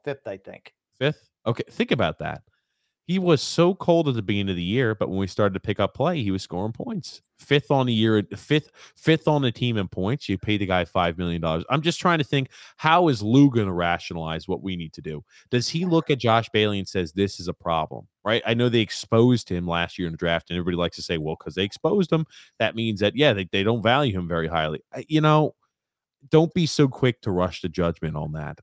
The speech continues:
Speaker 2: I think
Speaker 1: Right.
Speaker 2: it was solely the reason they left him and Jordan Eberle exposed is because they had too many freaking right wings to have on the roster. They didn't wanna go ahead and send Wahlstrom to Bridgeport. They wanted to give him a chance this year,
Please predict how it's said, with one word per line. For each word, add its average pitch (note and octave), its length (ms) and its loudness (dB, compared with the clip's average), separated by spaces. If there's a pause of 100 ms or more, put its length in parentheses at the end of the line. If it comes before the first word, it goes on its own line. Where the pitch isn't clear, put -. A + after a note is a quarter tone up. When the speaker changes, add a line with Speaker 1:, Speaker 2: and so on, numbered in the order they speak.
Speaker 2:
I G#2 100 2
think A#2+ 220 -2
Speaker 1:
Right. F#2+ 80 0
Speaker 2:
it - 20 -2
was G#2+ 140 0
solely B2+ 420 2
the G#2 140 0
reason A2 260 0
they G#2 120 0
left G2 260 2
him A2+ 340 -2
and G#2+ 140 -4
Jordan G2+ 260 2
Eberle G#2 180 0
exposed A2+ 520 2
is G2 100 -4
because F#2 380 -2 (280)
they G#2+ 120 4
had G2+ 320 0 (200)
too C#3 220 2
many A2+ 260 0
freaking G2 360 -6
right F2+ 260 0
wings E2+ 380 -4
to F2 100 -6
have E2+ 220 0
on E2 160 -6
the D#2+ 80 -6
roster. D#2 480 -6 (280)
They F#2 100 -2
didn't A2 280 0
wanna A2+ 220 2
go A2 100 4
ahead G#2+ 220 2
and G#2 100 -4
send G2+ 200 -2
Wahlstrom G2 420 0
to F2+ 60 -4
Bridgeport. F#2 520 -2
They F#2 60 -2
wanted F#2 340 -2
to - 60 -16
give F2 200 -2
him F#2 120 -4
a F2 60 -4
chance F2 360 -6
this E2+ 240 -4
year, F2 260 0